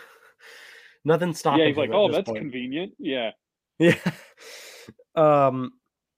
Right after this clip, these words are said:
Speaker 1: and then they finally are driving down the road. You know, he's, he's flooring, I mean, he's flooring it, and they, they end up at this power plant where there's been a leak,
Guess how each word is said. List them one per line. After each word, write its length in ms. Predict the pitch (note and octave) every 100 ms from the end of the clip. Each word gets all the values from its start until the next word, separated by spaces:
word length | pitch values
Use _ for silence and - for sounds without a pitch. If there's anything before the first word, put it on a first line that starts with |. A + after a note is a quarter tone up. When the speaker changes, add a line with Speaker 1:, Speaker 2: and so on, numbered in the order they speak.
| _ _ _ - -
Speaker 1:
and 120 | C3+
then 100 | D3
they 100 | D#3
finally 340 | D3+ C#3+ D3+ C#3+
are 60 |
driving 400 | A#2+ B2 B2 C3
down 200 | B2+ B2+
the 60 | A#2
road. 320 | A2+ A2+ A#2
You 80 | A#2+
know, 140 | A2
he's, 240 | A2 G#2 -
he's 260 | B2 D#3
flooring, 600 | - - C3 C#3 C3+ A#2
I 120 | E2+ B2+
mean, 180 | A#2
he's 360 | B2+ A#2+ G#2 - _ _ _ _ _ _ _ _ _ _ _ _ _ _ _ _ -
flooring 560 | - - C#3+ C#3+ B2+ A2
it, 120 | A2+ C#3
and 380 | B2 A#2 A2+ - _ _ _ _ _
they, 220 | C3 B2 A2 -
they 160 | D3 D3
end 80 | D3+
up 80 | C3+
at 60 |
this 120 | B2+ -
power 340 | - D#3 D3
plant 440 | A2 - G2+ G2 -
where 80 | B2
there's 140 | A#2
been 140 | A#2+ A2
a 80 |
leak, 460 | G2+ G#2+ G#2 - -